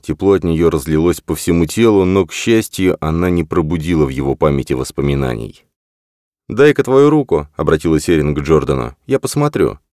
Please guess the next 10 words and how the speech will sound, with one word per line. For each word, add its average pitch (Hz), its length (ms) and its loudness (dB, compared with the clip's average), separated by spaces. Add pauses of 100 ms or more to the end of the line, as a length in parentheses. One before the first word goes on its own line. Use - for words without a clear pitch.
(460)
Солдат 73 380 0
направил 67 420 -2
луч 76 180 -6
своего 71 340 0
фонаря 71 380 -2
на 67 140 -2
рану 78 280 0
на 65 120 -4
большом 65 420 -4
пальце. - 520 -6